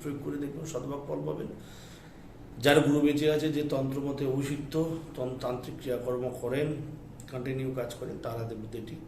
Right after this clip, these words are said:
খাটবে বেশি। এবং যে কাজ করেন না, যার গুরু বিদ্যে নেই, তার হাতে বিদ্যেটি লেট হবে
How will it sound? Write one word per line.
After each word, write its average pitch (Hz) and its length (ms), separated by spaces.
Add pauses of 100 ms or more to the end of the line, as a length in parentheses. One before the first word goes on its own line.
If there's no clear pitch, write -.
(100)
খাটবে 107 400
বেশি। 101 300 (580)
এবং 160 220
যে 156 120
কাজ 143 260
করেন 139 320
না, 135 140
যার 127 160
গুরু 123 240
বিদ্যে 123 280
নেই, - 200
তার 147 180
হাতে 120 160
বিদ্যেটি 117 320
লেট 113 280
হবে 127 240